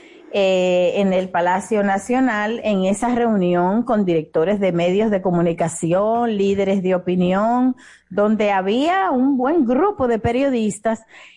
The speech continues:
eh, y la convocatoria del gobierno, aunque no lo digan claramente, y ya esas reuniones con periodistas son habituales, ni siquiera en este gobierno, en el otro también.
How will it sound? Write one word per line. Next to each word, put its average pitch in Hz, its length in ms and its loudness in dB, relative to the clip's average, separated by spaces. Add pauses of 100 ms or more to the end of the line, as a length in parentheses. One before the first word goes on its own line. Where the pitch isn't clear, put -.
eh, 240 540 0 (540)
y 277 120 0
la 294 100 2
convocatoria 285 680 -2
del 415 80 -4
gobierno, 233 640 0
aunque 285 720 -2
no 311 240 -2 (240)
lo 381 60 0
digan 247 340 0
claramente, 226 840 0
y 190 200 0
ya 220 420 0
esas 226 240 -4
reuniones 220 560 0
con 180 540 -2 (180)
periodistas 190 680 0
son 196 200 0
habituales, 165 840 -2
ni 180 240 2
siquiera 185 340 0
en 220 80 0
este 196 160 -2
gobierno, 170 480 -2 (240)
en 165 160 -4
el 156 140 0
otro 190 320 -2
también. 151 460 -2